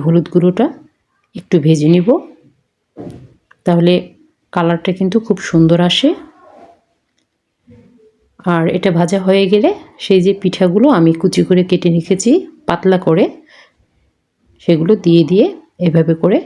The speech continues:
হালকা একটু নেড়ে নিব। আপনারা চাইলে এখানে হালকা দুই চা চামচের মতো পানি দিয়ে দিতে পারেন, দু চা চামচ,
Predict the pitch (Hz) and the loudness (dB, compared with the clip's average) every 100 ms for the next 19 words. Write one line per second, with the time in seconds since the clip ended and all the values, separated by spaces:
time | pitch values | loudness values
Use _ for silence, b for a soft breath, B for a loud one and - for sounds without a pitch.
0 | - b b b _ - 165 165 160 160 | -8 b b b _ -4 -2 0 -2 -4
1 | - 311 - _ _ 190 185 165 139 131 | -2 -4 -4 _ _ 0 2 2 0 -2
2 | 135 139 - _ _ _ _ _ _ - | -6 -14 -20 _ _ _ _ _ _ -8
3 | 196 247 240 240 208 240 214 320 - B | -2 2 0 2 0 2 2 0 -6 B
4 | B B B 202 208 226 220 240 - _ | B B B -4 0 0 0 -2 -8 _
5 | _ _ _ _ _ - 214 226 226 165 | _ _ _ _ _ -8 -2 0 -2 -4
6 | 147 - - 180 214 233 214 180 196 202 | -6 -10 -8 0 2 2 2 0 0 -2
7 | 202 208 180 180 277 - - _ - 180 | 0 0 0 0 -4 -4 -20 _ -6 0
8 | 175 175 156 151 147 156 156 156 226 370 | 2 2 2 0 0 -2 -2 0 -2 -2
9 | - _ _ - 170 233 262 185 151 165 | -8 _ _ -6 2 2 2 0 -2 -2
10 | 143 123 | -4 -6